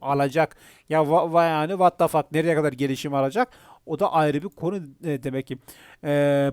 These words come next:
Plunger Cameraman veya Dark Speaker seride referans hayalet veya başka bir şey olarak görülece-, görecek, görünecek mi? Hani diğer ölen karakterleri hayalet olarak görmüştük ya. Plunger ya da Dark Speaker yani Alpha Speaker'ı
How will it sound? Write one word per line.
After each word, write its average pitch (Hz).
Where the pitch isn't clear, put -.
Plunger 226
Cameraman 214
veya 180
Dark 196
Speaker 214
seride 185
referans 185
hayalet 180
veya 143
başka 160
bir 156
şey 180
olarak 170
görülece-, 170
görecek, 156
görünecek 156
mi? 117
Hani 160
diğer 185
ölen 175
karakterleri 175
hayalet 160
olarak 175
görmüştük 165
ya. 135
Plunger 202
ya 185
da 165
Dark 185
Speaker 160
yani 151
Alpha 160
Speaker'ı 175